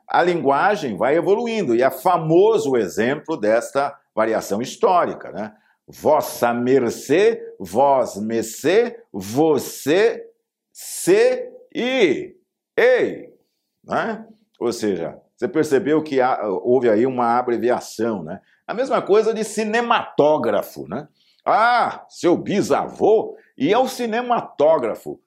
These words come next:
que era mudo, inclusive, né? Ao cinematógrafo, já seu pai e ao cinema, né? Ah, já, perdão, seu avô e ao cinema, né? Eu falei do Bisa, né? Então, o Bisa ia ao cinematógrafo, o avô ia ao cinema, o pai ia ao cine, você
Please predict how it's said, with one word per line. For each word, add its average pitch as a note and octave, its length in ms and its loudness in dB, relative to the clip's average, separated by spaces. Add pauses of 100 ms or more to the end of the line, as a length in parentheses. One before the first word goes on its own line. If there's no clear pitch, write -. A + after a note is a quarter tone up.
(220)
que - 80 -10
era - 160 -4
mudo, E3+ 500 -6
inclusive, C3 520 -16
né? - 100 -18 (340)
Ao B2 160 2
cinematógrafo, D3+ 1300 -2 (260)
já B2 220 -2
seu A4+ 320 2
pai A2+ 480 0
e - 80 -4
ao A#4+ 120 4
cinema, - 680 -6
né? - 60 -20 (1040)
Ah, B2 380 -4 (340)
já, A2 260 0 (120)
perdão, F2 300 -2
seu A2 180 -2
avô C#3 360 0
e F3+ 60 6
ao A3 100 4
cinema, C#3+ 540 -6
né? E2 120 -16
Eu E2+ 60 -12
falei F#2 220 -6
do G#2+ 120 -6
Bisa, A2+ 340 -8
né? E2+ 120 -20
Então, G2 220 -6
o G#2 40 -6
Bisa C3+ 320 -4
ia C#3+ 120 -2
ao D3+ 60 4
cinematógrafo, G2+ 920 -4 (280)
o A2 120 -2
avô D3 360 0
ia F#3 60 4
ao G#3+ 80 4
cinema, G#2+ 520 -6
o F2+ 100 -10
pai A3 400 0
ia A#3 80 2
ao D#3+ 120 2
cine, D3 420 -4
você E3 600 0